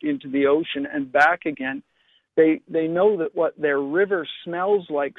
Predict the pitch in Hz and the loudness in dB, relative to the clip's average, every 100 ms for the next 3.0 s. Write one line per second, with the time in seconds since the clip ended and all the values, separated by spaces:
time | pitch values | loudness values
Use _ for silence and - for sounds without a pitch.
0 | - 147 143 _ 151 - - 180 196 214 | -2 -2 -2 _ -10 -10 -10 -4 0 2
1 | 202 151 151 147 160 151 156 156 147 143 | 2 0 -6 -4 0 2 2 0 -2 -2
2 | 147 156 208 - 160 147 143 143 143 139 | 0 2 0 -4 -8 -2 0 0 0 -4